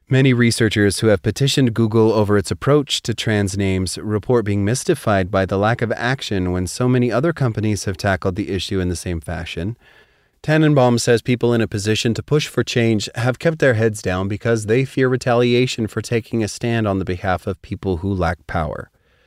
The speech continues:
Google employees who identify as Black, women, and queer have previously complained that the company's culture can be difficult for those who advocate for them.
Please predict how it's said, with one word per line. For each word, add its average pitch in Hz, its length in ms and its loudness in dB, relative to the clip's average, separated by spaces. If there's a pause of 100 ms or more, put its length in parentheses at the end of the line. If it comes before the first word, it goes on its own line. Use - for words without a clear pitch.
(560)
Google 131 320 4
employees 110 600 4
who 101 100 2
identify 101 460 0
as 104 140 0
Black, 95 420 0 (180)
women, 95 440 0
and 92 180 -6
queer 107 460 2
have 113 340 -2
previously 143 540 0
complained 110 500 -2
that 98 120 -2
the 107 60 -6
company's 127 440 -2
culture 117 340 0
can 151 180 -2
be 160 80 0
difficult 143 600 -4
for 98 160 -4
those 98 300 0
who 120 100 -4
advocate 98 520 -4
for - 140 -10
them. 78 260 -10